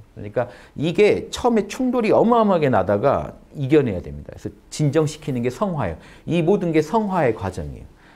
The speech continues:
거룩해지면서, 여러분이 거룩함이 승리하면서 이겨냅니다. 근데 그때까지 사탄의 작용에서, 그러니까 예수님처럼 사탄의 마지막 저항에서 이겨냈다는 게요, 예수님이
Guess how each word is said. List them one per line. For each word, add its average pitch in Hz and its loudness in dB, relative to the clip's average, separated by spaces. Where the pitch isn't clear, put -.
거룩해지면서, 117 0
여러분이 113 2
거룩함이 160 0
승리하면서 139 -2
이겨냅니다. 87 -4
근데 170 -4
그때까지 135 0
사탄의 185 -2
작용에서, 101 -2
그러니까 139 0
예수님처럼 156 2
사탄의 170 -2
마지막 151 0
저항에서 127 2
이겨냈다는 123 0
게요, 98 0
예수님이 107 -4